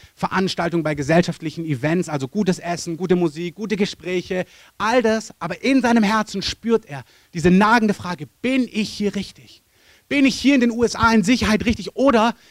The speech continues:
gehöre ich eigentlich jetzt nach Deutschland, um dort für Wahrheit und für Licht einzustehen?“ Und es nagt in ihm. Und die Offenbarung gibt uns ein Kennzeichen der Gemeinde, die vollendet ist. Die Gemeinde, die vollendet ist,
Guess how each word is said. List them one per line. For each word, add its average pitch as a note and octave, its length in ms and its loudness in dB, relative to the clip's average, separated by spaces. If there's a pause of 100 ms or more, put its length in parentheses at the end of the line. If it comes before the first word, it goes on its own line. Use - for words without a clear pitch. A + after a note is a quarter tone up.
gehöre G3 240 2
ich - 180 -8
eigentlich A3 360 0
jetzt G3 160 -2
nach F3 160 -2
Deutschland, G#3 500 -2
um E3 100 -4
dort F3+ 200 2
für C3+ 260 -2
Wahrheit G3 380 2
und D#3 100 -10
für C#3+ 140 -4
Licht D3+ 360 0
einzustehen?“ C3 640 -16 (380)
Und G3+ 120 2
es G3 200 0
nagt A3+ 420 4
in D#3 180 -2
ihm. A#2 200 -16 (340)
Und F#3+ 100 -2
die A3+ 60 4
Offenbarung A#3+ 540 4
gibt G#3+ 160 -4
uns A3 120 -2
ein A#3 240 2
Kennzeichen G#3 540 0
der F3+ 80 2
Gemeinde, G3 440 2
die G#3 100 2
vollendet F#3+ 480 -4
ist. - 320 -20 (1200)
Die C#3+ 60 -14
Gemeinde, A3 420 4
die A3+ 100 0
vollendet G#3 480 -6
ist, B2+ 260 -18